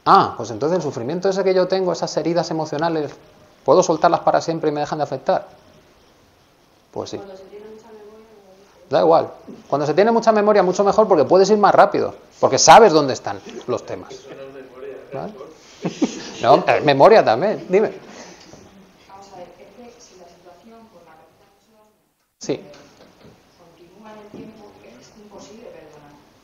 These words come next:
Speaker 1: Hmm. Claro.
Speaker 3: Es imposible.
Speaker 1: Sí, sí.
Speaker 3: Si la situación no cambia, por mucho que tú pongas de tu parte,
Speaker 1: Hmm.
Speaker 3: es que, es que vamos, ni perdonas, ni olvidas, ni nada de nada.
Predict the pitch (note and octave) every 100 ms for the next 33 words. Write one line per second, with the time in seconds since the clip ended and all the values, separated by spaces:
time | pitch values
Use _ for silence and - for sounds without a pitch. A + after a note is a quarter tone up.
0 | _ - C3+ - - - - _ _ _
1 | _ _ _ _ _ - - - - D#3
2 | A#2 - - - A3 - G3 - - -
3 | _ - E3+ D#3 G#3 - - - _ _
4 | _ _ _ _ _ - - G4 A#3+ -
5 | - G#3 G#3+ A3+ A#3+ A#3+ B3 C4+ C#4 -
6 | - F#3+ G3 A3+ A3 A3 A3 A3 G#3+ G#3
7 | G#3+ A3+ A3+ A#3 - C#3+ - _ _ _
8 | _ _ _ _ F3 F3+ F3+ _ F#3 F3+
9 | A#3 - _ _ - - - D3+ D3+ F#3+
10 | G#3 A3 A#3 F#3 E3+ E3 G#3 A#3 A#3 E3
11 | D#3 D#3+ G3 - -